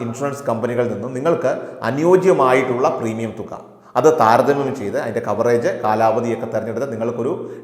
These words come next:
ടേം ഇൻഷുറൻസ് സ്വന്തമാക്കാവുന്നതാണ്. അതല്ലെങ്കിൽ ഈ സ്ക്രീനിൽ കൊടുത്തിരിക്കുന്ന ക്യു ആർ കോഡ് അത് സ്കാൻ ചെയ്താലും നോക്കിയാലും നിങ്ങൾക്ക് ആ സെയിം പ്ലാറ്റ്ഫോമിലേക്ക് തന്നെയായിരിക്കും നിങ്ങൾക്ക് പോകാനായിട്ട് സാധിക്കും. പിന്നെ ഈ മരണത്തിൽ മാത്രമല്ല,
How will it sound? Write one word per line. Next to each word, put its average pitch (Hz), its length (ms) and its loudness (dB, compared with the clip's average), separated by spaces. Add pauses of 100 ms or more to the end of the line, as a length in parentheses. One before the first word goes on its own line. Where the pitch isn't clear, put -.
(140)
ടേം 170 280 6
ഇൻഷുറൻസ് 123 460 -2 (180)
സ്വന്തമാക്കാവുന്നതാണ്. 95 880 -6 (580)
അതല്ലെങ്കിൽ 147 420 6 (460)
ഈ 165 100 6
സ്ക്രീനിൽ 147 380 0
കൊടുത്തിരിക്കുന്ന 127 440 0 (100)
ക്യു 123 120 -4 (100)
ആർ 127 140 2
കോഡ് 101 200 -6 (280)
അത് 139 180 0
സ്കാൻ 123 240 -2 (120)
ചെയ്താലും 113 400 0
നോക്കിയാലും 107 400 -6
നിങ്ങൾക്ക് 107 300 -4 (380)
ആ 117 40 4 (120)
സെയിം 131 260 0
പ്ലാറ്റ്ഫോമിലേക്ക് 120 640 -2
തന്നെയായിരിക്കും 107 460 -6
നിങ്ങൾക്ക് 101 300 -10 (120)
പോകാനായിട്ട് 98 480 -8
സാധിക്കും. - 300 -16 (200)
പിന്നെ 123 180 2 (140)
ഈ - 20 0 (200)
മരണത്തിൽ 135 340 2 (120)
മാത്രമല്ല, 131 380 0